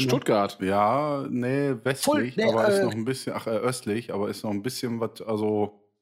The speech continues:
Speaker 3: eigentlich ehrlich gesagt zwischen Stuttgart und Nürnberg, wenn man so irgendwie nordöstlich fährt.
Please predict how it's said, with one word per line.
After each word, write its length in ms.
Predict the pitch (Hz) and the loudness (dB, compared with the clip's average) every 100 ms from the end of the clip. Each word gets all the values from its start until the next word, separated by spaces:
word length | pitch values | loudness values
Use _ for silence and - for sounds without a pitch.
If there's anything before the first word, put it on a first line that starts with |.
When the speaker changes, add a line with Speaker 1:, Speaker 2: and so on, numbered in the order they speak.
| _ _ _ _ _ | _ _ _ _ _
Speaker 3:
eigentlich 340 | 127 151 170 143 | 0 2 0 2
ehrlich 280 | 147 143 | 2 2
gesagt 320 | 143 135 127 - | 0 0 0 0
zwischen 300 | 139 131 120 | -4 -2 -4
Stuttgart 580 | - 165 165 160 147 | -2 -2 0 0 0
und 180 | 123 123 | 0 0
Nürnberg, 600 | 120 139 139 135 131 123 | 2 2 2 4 2 0
wenn 100 | 123 | -2
man 160 | 120 117 | 0 0
so 640 | 110 110 107 107 104 101 65 | 0 2 2 2 0 -2 -4
irgendwie 640 | 110 107 104 104 101 101 | -4 -2 -2 -2 -2 -2
nordöstlich 1000 | 98 101 98 95 90 - - 80 - _ _ _ | -2 -2 0 0 -2 -8 -6 -8 -8 _ _ _
fährt. 640 | _ 82 - - - | _ -10 -10 -16 -20